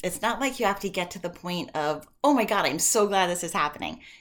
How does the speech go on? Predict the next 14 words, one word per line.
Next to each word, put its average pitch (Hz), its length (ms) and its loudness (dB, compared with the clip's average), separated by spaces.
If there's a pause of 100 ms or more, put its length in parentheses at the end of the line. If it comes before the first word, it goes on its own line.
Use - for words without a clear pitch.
You 202 120 -2
don't 226 140 0
have 240 200 -2
to 220 60 -6
be 190 140 -6
thankful 170 720 -6
for 170 120 -6
the 156 120 -2
situation 160 600 -6
on 143 140 -4
the 143 100 -2
whole 151 600 -6 (240)
for 147 140 -6
this, 139 380 -4